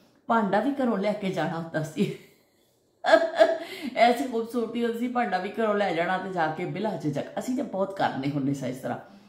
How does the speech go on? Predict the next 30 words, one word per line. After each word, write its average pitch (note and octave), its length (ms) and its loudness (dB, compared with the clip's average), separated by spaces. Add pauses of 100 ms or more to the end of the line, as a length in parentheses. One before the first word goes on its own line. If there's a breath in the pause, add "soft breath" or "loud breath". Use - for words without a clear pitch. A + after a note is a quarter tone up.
(140 loud breath)
ਕਿ F#3 220 -2
ਘਰ D#3 440 0
ਇੰਨਾ D3+ 360 2
ਅੱਛਾ, D3 340 -2 (360)
ਮਤਲਬ A#2+ 240 -6
ਪਸੰਦ F3 380 -2
ਆ F#3 40 4
ਨਹੀਂ A3 140 0
ਪੱਕਿਆ F#3+ 340 -2
ਤੇ F#3 80 -6
ਫੁੱਫੋ D#3+ 280 -4
ਦੇ D#3 80 2
ਘਰ D#3 200 0
ਚੱਲੇ C3 360 -2
ਆ B2+ 60 -2
ਜੀ, - 200 -4
ਤੇ F3 140 -6
ਉੱਥੇ G#3 140 -4
ਬਹਿ F#3+ 160 -2
ਕੇ G3 120 -4
ਖਾਣਾ F3+ 420 -4
ਜਾਂ F3+ 120 -6
ਫੁੱਫੋ - 280 -6
ਦੇ D3+ 80 2
ਘਰੋਂ D3 200 -4
ਸਾਲਨ C3+ 300 -4
ਲੈ C#3+ 160 -2
ਕੇ - 180 -4
ਆ A#2+ 100 0
ਜਾਣਾ। C3 300 -4